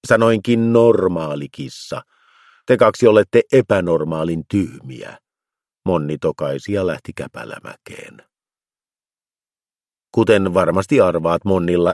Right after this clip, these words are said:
ei ollut aavistustakaan, mitä nyyttikestit olivat. Sitä hän ei kuitenkaan aikonut paljastaa kenellekään.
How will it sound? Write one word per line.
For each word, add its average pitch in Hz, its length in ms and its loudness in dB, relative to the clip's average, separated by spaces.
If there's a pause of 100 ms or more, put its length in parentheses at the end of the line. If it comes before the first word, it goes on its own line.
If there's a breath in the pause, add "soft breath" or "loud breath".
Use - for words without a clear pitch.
ei 87 260 0
ollut 80 360 -4
aavistustakaan, 73 1000 -4
mitä 76 240 -10
nyyttikestit 73 760 -10
olivat. 73 520 -14 (1040)
Sitä 90 280 -2
hän 127 160 0
ei 117 120 4
kuitenkaan 80 580 -2
aikonut 78 380 -8 (140)
paljastaa 69 680 -10 (100)
kenellekään. 57 960 -16